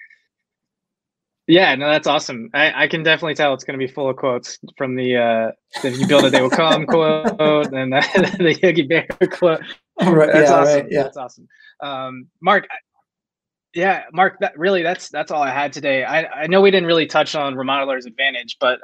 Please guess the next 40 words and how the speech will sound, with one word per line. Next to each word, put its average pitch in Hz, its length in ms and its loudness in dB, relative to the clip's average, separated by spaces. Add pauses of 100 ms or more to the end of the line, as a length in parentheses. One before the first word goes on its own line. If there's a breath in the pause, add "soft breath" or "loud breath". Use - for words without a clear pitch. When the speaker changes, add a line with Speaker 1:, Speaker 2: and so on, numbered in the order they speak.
Speaker 1:
um, 120 400 0
I, 147 140 2
if 143 240 -6
you, 156 280 2
if 139 180 -6
you 165 60 2
wanna 160 140 4
take 151 140 2
a 135 60 -6
few 156 120 0
seconds 139 380 0
just 143 160 -8
to - 60 -8
talk 143 180 2
about 127 280 4
how, 135 280 2 (240 soft breath)
how 156 80 4
R 143 200 6
A 147 100 4
is 135 100 -4
really 139 200 -2
helping, 131 580 -2
you 135 120 -8
know, 123 120 -4
the 123 80 -6
remodeling 127 400 -2
industry 123 580 -4
and, 117 80 -4
and 117 180 -6
things 127 220 0
like 113 200 0
that, 117 260 2 (180)
um, 107 300 -2 (100)
as, 120 260 -4
uh, 131 60 -6 (140)
you 127 120 0
know, 127 60 2
where 127 180 4
people 135 260 -2
can, 120 340 -2